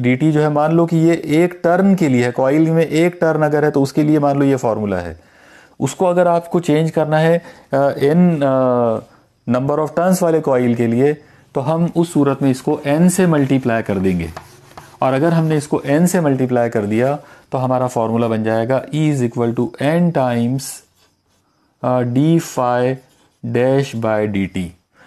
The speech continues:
या फिर, आ, आप इसको, आ, इस तरह से ले सकते हैं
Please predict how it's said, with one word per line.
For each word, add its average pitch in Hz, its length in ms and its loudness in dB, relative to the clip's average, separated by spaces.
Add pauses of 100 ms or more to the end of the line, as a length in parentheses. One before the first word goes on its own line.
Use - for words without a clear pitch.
(160)
या 156 100 2
फिर, 165 180 2
आ, 151 140 0 (360)
आप 147 180 -2
इसको, 147 600 0 (420)
आ, 131 180 0
इस 147 160 -4
तरह 160 180 0
से 151 120 0
ले 120 140 0
सकते 120 300 -4
हैं 143 200 -2